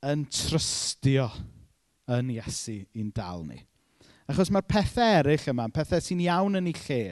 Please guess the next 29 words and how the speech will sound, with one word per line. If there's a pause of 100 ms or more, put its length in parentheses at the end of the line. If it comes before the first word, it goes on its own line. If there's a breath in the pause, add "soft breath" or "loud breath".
chi'n
gwybod. (720)
Dwi
ddim
yn
deitha
chi (840 loud breath)
i (140)
ddympio'ch
cariad, (340 loud breath)
na
stopio
chwarae
rygbi,
na (300 soft breath)
peidio
byth
mynd
i'r
sinema.
Nid
dyna
dwi'n
dweud. (260)
Mae'r
pethau
yma'n
bethau
da.